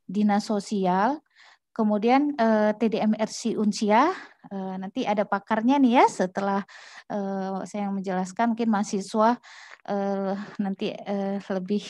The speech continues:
dapat pencerahan ya, ya. Kemudian S dua kebencanaan usia serta, eh, Basarnas, serta masyarakat itu baik L S M maupun masyarakat, eh, non L S M,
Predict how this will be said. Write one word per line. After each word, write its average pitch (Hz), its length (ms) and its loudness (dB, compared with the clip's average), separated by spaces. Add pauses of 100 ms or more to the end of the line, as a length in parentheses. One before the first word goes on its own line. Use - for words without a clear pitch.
(280)
dapat 190 400 -2
pencerahan 208 640 2
ya, 180 140 0 (100)
ya. 233 60 -4 (720)
Kemudian 247 640 2
S 226 240 -2
dua 214 240 2
kebencanaan 202 560 0
usia 214 480 0 (160)
serta, 233 560 -2 (240)
eh, 202 240 -4
Basarnas, 226 800 0 (560)
serta 226 240 0
masyarakat 247 960 2
itu 214 240 -4
baik 208 320 0
L 208 240 0
S 208 240 -4
M 254 240 6
maupun 240 400 4
masyarakat, 208 640 0 (240)
eh, 196 240 0
non 190 240 -4
L 190 240 -6
S 180 160 -12
M, 220 240 0